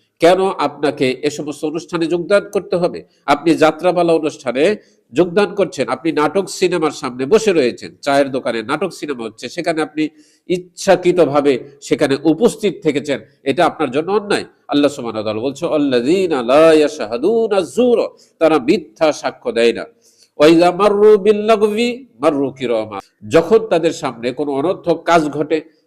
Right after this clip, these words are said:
যখন তারা কোনো অনর্থক বিষয়ের সম্মুখীন হয়, তখন তারা মান রক্ষার্থে, কিরামা অর্থাৎ সম্মান রক্ষার্থে তারা সেখান থেকে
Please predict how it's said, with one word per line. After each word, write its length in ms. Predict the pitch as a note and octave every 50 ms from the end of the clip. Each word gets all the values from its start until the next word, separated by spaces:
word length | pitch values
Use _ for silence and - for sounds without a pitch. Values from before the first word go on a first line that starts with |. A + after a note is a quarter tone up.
| _ _
যখন 380 | A2+ C#3 D3+ - G3+ G3 E3 D#3
তারা 260 | F3 E3 D#3 D3+ D3+
কোনো 340 | C#3+ - E3 D3 D3 C#3 C3+
অনর্থক 500 | C3+ C3+ - C3+ C#3+ D#3 C#3+ - - D3+
বিষয়ের 400 | C3 A#2+ G#2+ C#3 C#3 C#3+ G3+ G3+
সম্মুখীন 580 | F3 - - F#3 F3 F3 E3+ F#3 F3+ F3+ F#3+ F#3
হয়, 180 | F3+ F#3 F#3+ F#3 F#3 _ _ _ _ _ _
তখন 260 | E3+ E3 E3 E3+ C#3+
তারা 220 | C3+ D3 C3 B2 A2+
মান 360 | G#2 G2+ A#2+ C#3+ D#3 D#3+ D#3
রক্ষার্থে, 520 | D3+ D#3 C#3+ - - D3+ B2+ - - A#2
কিরামা 600 | G#2 - - D#3 D#3 F3 G3 G3+ F#3 F3+ C#3 G#2 - - _ _ _
অর্থাৎ 320 | - C3 C3 - E3 D3 B2 - _
সম্মান 560 | - - - F3+ F3+ F3 E3+ F3 A3+ A#3+ A3+ G3
রক্ষার্থে 480 | F#3+ D#3+ - - - D3+ B2+ - C3+
তারা 280 | A#2 - B2+ A#2+ B2 A#2+
সেখান 340 | - - A#2+ - B2+ G#2+ G#2
থেকে 420 | - A2+ G2+ B2 B2+ C#3+ E3 D#3+